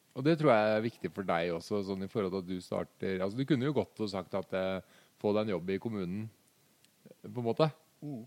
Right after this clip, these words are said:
Speaker 1: I Bergen, altså, du kunne jo fått en jobb i Bergen kommune. Men det er jo ikke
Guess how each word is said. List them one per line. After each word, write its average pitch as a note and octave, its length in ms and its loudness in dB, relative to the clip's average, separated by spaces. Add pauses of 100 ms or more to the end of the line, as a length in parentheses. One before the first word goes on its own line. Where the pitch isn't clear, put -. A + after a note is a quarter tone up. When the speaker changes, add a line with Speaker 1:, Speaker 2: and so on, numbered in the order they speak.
Speaker 1:
I B2 80 -4
Bergen, G#2+ 320 2
altså, A2 280 6
du A2 60 4
kunne C3 160 4
jo C#3 80 2
fått D3 160 0
en A#2+ 140 2
jobb G2+ 160 0
i G2+ 40 -8
Bergen F#2+ 220 0
kommune. A#2+ 340 -2 (600)
Men C#3 420 -2
det C3 300 -8
er B2 140 6
jo G#2+ 80 0
ikke D3 320 -2